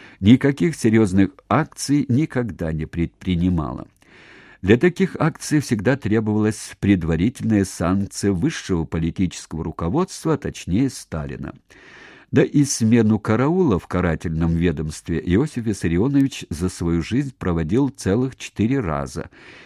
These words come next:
и никаких серьезных проблем при этом для устойчивости его власти не возникало. Правда, оказавшись во главе М В Д,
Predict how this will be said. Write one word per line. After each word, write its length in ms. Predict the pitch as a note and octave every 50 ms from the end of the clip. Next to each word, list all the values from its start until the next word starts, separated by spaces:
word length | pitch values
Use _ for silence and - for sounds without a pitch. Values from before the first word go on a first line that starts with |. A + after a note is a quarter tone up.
| - - -
и 100 | A2 A2+
никаких 520 | A2 G#2+ G2 - G2+ F#2 - G#2+ F#2+ -
серьезных 640 | - - G2 F#2 F#2 F#2 F2 D2+ - F2+ F2+ - -
проблем 500 | - - F#2+ G2 G2 A#2 E3 F#3 D3+ B2+
при 180 | - F2+ F2
этом 300 | E2 D#2 C#2+ - E2 D#2
для 240 | D2+ C#2 D#2 F2 F#2 - -
устойчивости 960 | G#2 G2+ - - - - G2+ F#2 E2+ D2 - - - E2+ D#2+ - - - F#2+
его 240 | E2+ E2 D#2+ F#2+ G2
власти 580 | F2 E2 D#2+ C#2+ - - - - - C2+ G#1+ _ _ _ - - _ -
не 200 | F2 F2 F#2 F#2
возникало. 760 | F#2 A#2+ A#2+ A#2 A#2+ C3 C#3+ C#3 - D#2+ C2+ C2 B1 - - - - - _ _ _ - - - - - - -
Правда, 340 | - - F#3 E3+ D3+ D#3+ -
оказавшись 760 | - C3+ - B2+ B2+ G#2+ C3 C#3+ C3+ - - C#3 C3 - -
во 140 | G2+ A2 G#2
главе 360 | G2+ G2+ G2+ G2 G2 G#2 - -
М 200 | G2 F#2 F2+ F2
В 140 | E2+ G2+ G#2
Д, 240 | A#2 C3 E3+ F3+